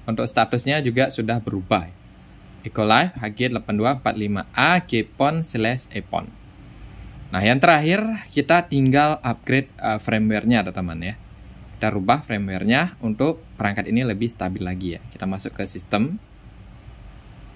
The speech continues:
firmware, kemudian di sini browse. Kita pilih yang ini aja. Ini yang lama ya.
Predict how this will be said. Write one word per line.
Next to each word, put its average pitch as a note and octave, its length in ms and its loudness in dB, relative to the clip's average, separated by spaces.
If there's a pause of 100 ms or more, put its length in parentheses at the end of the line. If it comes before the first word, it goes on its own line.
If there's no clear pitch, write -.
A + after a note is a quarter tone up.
(1160)
firmware, A2+ 720 4
kemudian B2 1040 2
di B2 80 2
sini C3+ 560 0
browse. A#2+ 480 -2 (1800)
Kita - 320 -2
pilih A2+ 400 2
yang A2 400 0
ini G2 160 -4
aja. - 320 -6 (2250)
Ini A2+ 160 4
yang A2 80 4
lama G2 320 0
ya. - 160 -12